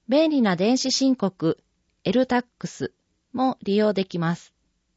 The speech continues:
提出期限、二月一日、月曜日。提出先、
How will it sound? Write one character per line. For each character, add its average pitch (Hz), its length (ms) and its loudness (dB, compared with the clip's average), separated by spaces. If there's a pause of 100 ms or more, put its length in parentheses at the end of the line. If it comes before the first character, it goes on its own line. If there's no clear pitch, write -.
(960)
提 302 200 2
出 - 240 -6
期 262 160 -4
限、 175 240 -2 (1300)
二 233 120 -4
月 269 240 -2 (160)
一 262 120 -2
日、 240 480 -4 (280)
月 202 280 -4
曜 254 240 4
日。 160 260 -4 (1300)
提 269 220 2
出 - 180 -14
先、 233 480 -4